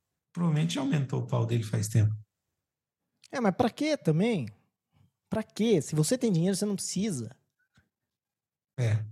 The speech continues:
Speaker 1: e aí você mandou a verdade. Pra ele poder desafiar o Mark Zuckerberg e ganhar,
Speaker 2: Mas po-,
Speaker 1: pô.
Speaker 2: é, pode ser. Não, eles vão fazer, eles vão pegar, fazer uma, um, um duelo,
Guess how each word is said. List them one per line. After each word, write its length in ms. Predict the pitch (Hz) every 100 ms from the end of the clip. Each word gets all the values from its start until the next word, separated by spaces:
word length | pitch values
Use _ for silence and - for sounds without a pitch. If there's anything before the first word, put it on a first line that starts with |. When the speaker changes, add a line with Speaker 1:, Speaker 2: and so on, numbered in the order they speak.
| -
Speaker 1:
e 100 | 185
aí 280 | 165 123 123
você 280 | 135 135 -
mandou 360 | - 143 65 64
a 60 |
verdade. 360 | 65 64 113 - - _ _ _ _ _ _ _ _ _
Pra 120 | 156
ele 120 | 135 127
poder 320 | 143 127 131
desafiar 380 | 135 147 170 170
o 40 |
Mark 220 | 170 170
Zuckerberg 580 | - 247 277 254 262 254
e 40 | 269
ganhar, 180 | 285
Speaker 2:
Mas 180 | 269 120
po-, 100 | 147
Speaker 1:
pô. 60 | 160 170
Speaker 2:
é, 200 | 214 190
pode 320 | 185 135 139
ser. 380 | - 247 190 170 - - - 123 - _ - 165
Não, 140 | 214
eles 140 | 196
vão 120 | 196 214
fazer, 300 | 208 160 196
eles 80 |
vão 100 | 190
pegar, 380 | 196 196 156 180
fazer 220 | 175 175 180
uma, 520 | 180 160 143 123 - 180
um, 260 | 165 160 -
um 280 | 170 165 156
duelo, 800 | 147 170 156 170 180 170 151